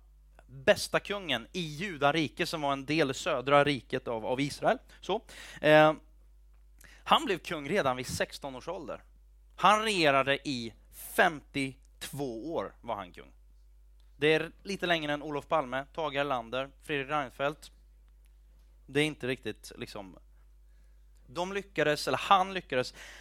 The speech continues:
väldigt bra, väldigt bra. Ehm, Judarike tar och har enorm framgång under hans ledarskap. Och man kan tänka sig att, ja, men om han var diktator eller tyrann, han var inte det. Han var en, på det sättet var han en väldigt god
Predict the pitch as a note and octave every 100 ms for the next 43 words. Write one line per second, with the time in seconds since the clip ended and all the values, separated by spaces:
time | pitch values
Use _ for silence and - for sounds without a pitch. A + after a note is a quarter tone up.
0 | - C#3+ G3+ F#3 F3 F3+ D#3+ F#3 E3 F#3+
1 | C4 - - - D#3 D#3 D#3+ D#3+ - -
2 | - - - - - - - - - E3
3 | C#4 F#3+ E3 G#3 B3 D3+ - C4+ A#2 -
4 | - - - - - - B3 G3+ D3+ D3
5 | F#3+ F3 E3+ C#3 G#3+ G3+ A3+ C#4 G#3+ -
6 | G#3 D3 C#3 G3 F3 D#3+ C3 A#2 B2 A2
7 | - D3+ - - - F3 F#3 D#3 E3+ D3+
8 | C#3+ C#3 C#3+ D#3 C#3+ C3 B2+ B2 A2+ G#2+
9 | A#2+ - E3+ D3 F3 F#3+ A2+ G#2+ C#3 A#2+
10 | C3 F#3 - - F#3 F3 A3+ F#3 B2+ D#3+
11 | F#3+ D#3+ D#3+ - - - - G#3+ G#3 G#3+
12 | - E3+ D#3 C#3+ D#3+ D#3 D3 C#3+ C3+ C3+
13 | D#3+ D3+ C#3